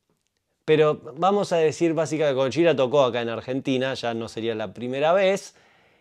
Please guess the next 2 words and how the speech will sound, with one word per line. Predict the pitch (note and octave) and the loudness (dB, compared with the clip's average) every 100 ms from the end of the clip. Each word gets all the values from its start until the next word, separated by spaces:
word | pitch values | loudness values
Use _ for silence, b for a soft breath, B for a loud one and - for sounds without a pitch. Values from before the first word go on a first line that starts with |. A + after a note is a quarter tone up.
| - | -4
Este, | A#2+ A#2 G#2+ - - A2+ A2 G#2 G2+ G2+ G2+ G2 F2+ _ _ _ _ _ b b b b b _ _ _ - | 0 2 0 -6 -6 -4 -4 -6 -8 -8 -10 -12 -18 _ _ _ _ _ b b b b b _ _ _ -2
y, | E3+ F3+ G3 | 2 2 0